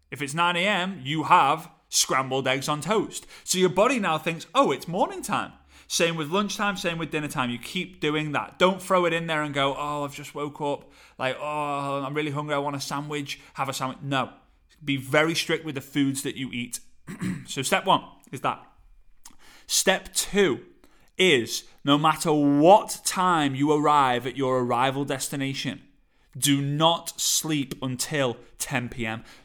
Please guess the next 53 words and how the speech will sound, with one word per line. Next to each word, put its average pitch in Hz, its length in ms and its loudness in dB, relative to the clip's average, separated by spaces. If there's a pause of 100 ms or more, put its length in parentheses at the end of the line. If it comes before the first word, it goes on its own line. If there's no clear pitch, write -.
Don't 143 200 4
have 143 180 0
a 123 60 0
nap, 160 400 0 (180)
don't 127 160 -2
have 127 160 0
a 113 60 -2
power 185 340 2
nap, 190 320 -2 (140)
don't 139 180 4
have 135 160 -2
an 131 80 -2
afternoon 123 440 -4
snooze, 202 680 0 (180)
don't 175 180 6
be 175 80 0
doing 165 220 2
all 156 220 4
of 139 60 4
that. 123 220 2 (140)
You 135 100 -6
do 170 300 0
not 175 240 2
sleep 160 240 -2
until 139 260 -2
ten 135 260 -4
P 139 120 -6
M 127 100 -2
that - 180 -6
first 117 260 -4
night. 113 200 -6 (580)
Now, 160 180 6
it's 147 100 0
very, 160 260 8
very 185 220 6
difficult. 151 540 -2
Like, 123 120 0
I, 131 240 -2
I - 40 6
recently 143 340 -2
came 143 180 -4
back 135 160 0
from 139 160 -8
Orlando 127 720 0 (200)
and 131 140 -2
I 127 220 2
arrived 131 420 0
home 127 240 -2
at - 140 -6
five 143 340 4
a, 131 120 0
uh, 147 220 0
sorry, 131 280 -2